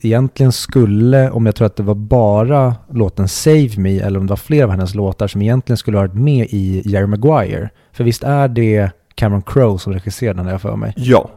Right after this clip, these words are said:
Speaker 2: det stämmer.
Speaker 1: Ja, men precis. Och egentligen skulle, jag tror Save Me skulle varit med.
Speaker 2: Mm.
Speaker 1: Eller om det är Wise Up.
Speaker 2: Det är Save Me.
Speaker 1: Ja, okej.
Speaker 2: Mm.
Speaker 1: Och han sa det att från början hade inte han tänkt det.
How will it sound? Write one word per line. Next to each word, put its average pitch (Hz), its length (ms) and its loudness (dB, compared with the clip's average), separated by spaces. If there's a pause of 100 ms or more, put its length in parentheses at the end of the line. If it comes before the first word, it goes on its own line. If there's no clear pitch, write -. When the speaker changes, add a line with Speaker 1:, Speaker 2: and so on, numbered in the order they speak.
(140)
Speaker 2:
det 113 100 -8
stämmer. 80 300 -6 (160)
Speaker 1:
Ja, 120 100 -4
men 117 120 0
precis. 98 360 -6 (140)
Och 113 160 4 (200)
egentligen 120 300 2
skulle, 123 600 2
jag 113 120 -4
tror 131 120 -2
Save 95 360 -2
Me 95 140 -2
skulle 95 200 -8
varit 98 160 -4
med. 110 360 -2
Speaker 2:
Mm. 123 260 -4
Speaker 1:
Eller 127 260 4
om 113 100 2
det 101 180 0
är 98 420 -2
Wise 92 240 -6
Up. - 100 -8 (120)
Speaker 2:
Det - 80 -4
är 113 60 -2
Save 82 220 -4
Me. 67 120 -12 (500)
Speaker 1:
Ja, 110 120 0
okej. - 180 -6 (140)
Speaker 2:
Mm. 117 140 -8
Speaker 1:
Och 110 560 2 (560)
han 113 180 -2
sa 156 160 2
det 123 80 2
att 104 100 0
från 117 160 -2
början 113 220 2
hade 139 140 0
inte 110 120 -2
han 104 100 -2
tänkt 143 400 -2
det. - 200 -8